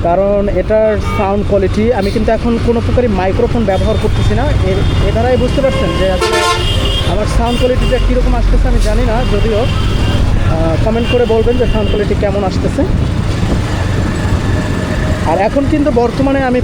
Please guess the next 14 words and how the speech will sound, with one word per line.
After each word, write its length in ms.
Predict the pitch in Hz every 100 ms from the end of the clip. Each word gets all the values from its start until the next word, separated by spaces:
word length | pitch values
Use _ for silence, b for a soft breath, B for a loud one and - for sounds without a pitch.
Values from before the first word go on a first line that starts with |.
| -
ফোর 180 | 233 233 233
কে 300 | 254 247 247 - - - - - - - - -
থার্টি 520 | 220 220 240 240 214 - - - - - - - - -
এপিএস 500 | - 202 233 226 214
এ 60 | 233 -
কিন্তু 220 | 208 214
রেকর্ড 280 | 196 226 214 -
করতেছি। 460 | 196 196 - 262 320 - - - - - - - - - - - - - - - - - -
তো 60 | -
দেখেন 340 | 214 214 269 269
যে 120 | 247 170
ভিউটা 320 | 190 240 180 156 -
কতটাই 420 | 220 247 277 269 185 -
জোস। 500 | 196 170 - -